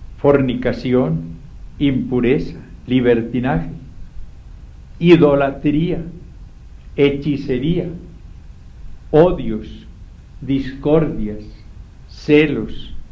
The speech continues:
iras, rencillas, divisiones,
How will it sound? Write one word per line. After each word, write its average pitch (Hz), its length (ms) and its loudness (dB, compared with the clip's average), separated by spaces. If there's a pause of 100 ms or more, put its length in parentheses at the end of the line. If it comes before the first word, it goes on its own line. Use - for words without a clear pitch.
(360)
iras, 143 600 0 (720)
rencillas, 127 1080 0 (480)
divisiones, 143 1300 2